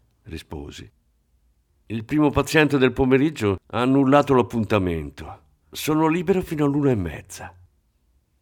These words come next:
Così dicendo, sorrise. Ci pensai un po' su, ma non riuscivo a capire in cosa consistesse la bella notizia. Cosa significava?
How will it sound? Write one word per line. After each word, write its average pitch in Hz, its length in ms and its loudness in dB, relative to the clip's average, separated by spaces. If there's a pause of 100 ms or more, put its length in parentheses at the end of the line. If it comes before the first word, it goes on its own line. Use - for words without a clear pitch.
(120)
Così 104 300 -2
dicendo, 82 720 -8
sorrise. 69 840 -8 (1400)
Ci - 140 -16
pensai 196 440 -2
un 127 120 2
po' 113 140 2
su, 92 340 -4 (440)
ma 131 140 2
non 135 180 4
riuscivo 156 500 0
a 78 60 -4
capire 101 400 0
in 87 80 0
cosa 92 260 -2
consistesse 98 680 -4
la 92 80 0
bella 90 280 -4
notizia. 80 720 -10 (540)
Cosa 247 240 -8
significava? 95 1080 -8